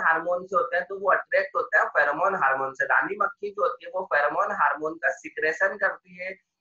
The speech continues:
क्वीन सीक्रेट्स फेरोमोन। रानी मक्खी जो होती है वो फेरोमोन हार्मोन का सीक्रेट करती है, और फेरोमोन हार्मोन की जब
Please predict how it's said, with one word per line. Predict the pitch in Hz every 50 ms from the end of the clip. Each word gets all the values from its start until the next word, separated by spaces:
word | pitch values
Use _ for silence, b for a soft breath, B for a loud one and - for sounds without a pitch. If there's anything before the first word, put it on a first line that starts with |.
| _ -
क्वीन | 165 180 190 190 190
सीक्रेट्स | 190 185 - - 170 170 175 170 -
फेरोमोन। | - 156 147 147 147 156 165 170 175 190 190 - _ _ -
रानी | 143 139 156 165 190
मक्खी | 185 180 - - 202
जो | 196 196 208
होती | 185 170 - - 175
है | 170
वो | 175 180 -
फेरोमोन | - 156 143 147 156 156 175 190 196
हार्मोन | 180 156 156 156 156 156 160 165
का | 160 170
सीक्रेट | 170 - 160 - 156 156 180 185 185
करती | - _ 180 175 - _ _ - 185 175
है, | 175 180 - _ _ _ _ -
और | 160 165
फेरोमोन | 160 - 165 160 160 165 170 190 214 214 - 180
हार्मोन | 165 151 156 156 165 165 175 202 190
की | 185 196 202 190
जब | 202 196 185 196